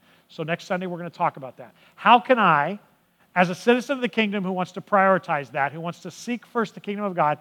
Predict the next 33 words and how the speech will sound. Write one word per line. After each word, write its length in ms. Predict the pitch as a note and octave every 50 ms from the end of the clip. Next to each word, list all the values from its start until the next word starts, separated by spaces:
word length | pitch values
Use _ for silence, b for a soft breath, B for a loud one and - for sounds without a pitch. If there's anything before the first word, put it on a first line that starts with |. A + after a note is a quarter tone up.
| b b b b b b
how 220 | - - A3+ A#3+
can 140 | - B3+ A3+
I 100 | G3+ G3
be 140 | E3+ G#3 G3
a 60 | E3
good 180 | C#3+ F3+ F3 E3+
American? 420 | D#3+ E3 D#3 D3 C3+ - C3+ - _ _ _ _ _ _ _ _ _ _ -
That's 200 | D#3 D#3 - -
next 220 | F3+ E3+ - -
week's 300 | G3 F#3 - - - - E3+ -
message. 400 | E3 F3 D3+ - - C3+ - C3+
You've 80 | D3+
been 160 | C#3 D#3+ D#3+ E3+
wanting 260 | F#3 F3+ F3+ F3 D3+
to, 60 | - b b b b
some 180 | b - G3
of 80 | G3+ G3
you 40 | G#3
have 80 | F#3+
been 100 | F#3+ F#3+
wanting 160 | F#3+ G#3 G3+
to 60 | F#3+ D#3+
hear 120 | F#3 G3+
my 120 | G3+ F#3
thoughts 260 | F3 - G3+ G3 - -
on 140 | A3 F#3
politics. 580 | - F3+ G3+ G#3 A3 G3+ - A3+ A#3 - - - b b b b b b
You're 80 | F3+ F3
not 160 | F#3 G3 F#3+
gonna 160 | A#3 A3 G3
hear 240 | G3 A3+ A3 G3 F3+
my 140 | E3+ E3+ E3
thoughts. 300 | - G#3 F#3+ F3+ - -